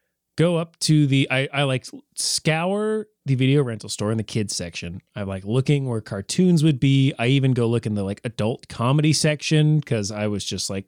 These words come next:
trying to cover my bases and I couldn't find it anywhere. But I had no, I knew that they had had it before.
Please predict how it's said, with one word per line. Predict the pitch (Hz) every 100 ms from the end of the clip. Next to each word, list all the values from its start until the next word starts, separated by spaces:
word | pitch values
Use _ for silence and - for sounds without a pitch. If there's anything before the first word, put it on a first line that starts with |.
| _
trying | - 139 147
to |
cover | 131 143 139
my | 131
bases | 120 127 123 139 135 - _ _ _ _
and | 117
I | 110
couldn't | - 143 151
find | 131 131 123
it | 120
anywhere. | 131 117 95 90
But | 95
I | 107 107
had | 113
no, | 113 131 208 226
I | 147
knew | 156 175 262 311
that | 262 208
they | 185 185
had | 147 143 135 135 127 - _ _ _ _ _ _ _ -
had | - 233
it | 127 -
before. | - - 127 101 101